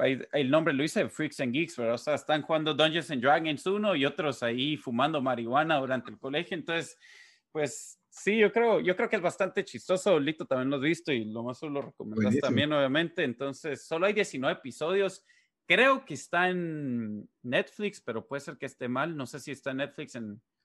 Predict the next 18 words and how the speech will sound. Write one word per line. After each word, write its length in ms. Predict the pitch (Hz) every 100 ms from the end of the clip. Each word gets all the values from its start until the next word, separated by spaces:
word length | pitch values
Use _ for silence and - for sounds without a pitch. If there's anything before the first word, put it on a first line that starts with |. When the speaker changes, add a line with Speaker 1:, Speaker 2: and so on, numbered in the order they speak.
| _
Speaker 2:
Sí, 140 | -
está 160 | 381 202
en 60 | 190
Netflix. 420 | - 143 101 -
Ajá. 240 | - 156
Speaker 1:
en 60 | 175
Guate, 340 | 131 175 147
sí. 340 | 120 160 160 - - _ _ -
Pero 320 | 131 127 175
Speaker 2:
Sí, 80 | 175
sí 100 | 156
está. 140 | 147
Speaker 1:
definitiva-, 380 | 170 165 165 -
definitivamente 920 | 143 135 123 156 131 156 156 165 - 139
mírenlo, 400 | 170 170 170 151
Freaks 320 | - 151 -
and 140 | 131
Geeks. 420 | 117 117 - -